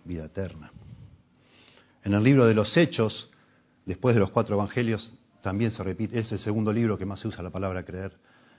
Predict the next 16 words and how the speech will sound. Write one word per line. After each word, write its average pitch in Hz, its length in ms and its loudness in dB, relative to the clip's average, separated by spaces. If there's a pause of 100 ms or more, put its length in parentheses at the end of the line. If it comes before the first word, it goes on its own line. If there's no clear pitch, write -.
(100)
Y 104 80 0
notablemente, 127 800 4 (500)
ahí 110 220 4
ya 117 160 4
los 113 180 4
apóstoles 101 760 2
llaman 135 280 2
a 117 100 0
creer 127 500 2 (520)
en 107 280 2
lo 110 160 4
que 110 140 -2
pasó. - 420 -6 (840)
Ya 117 100 2
Jesús 110 320 -2
murió, 110 420 -2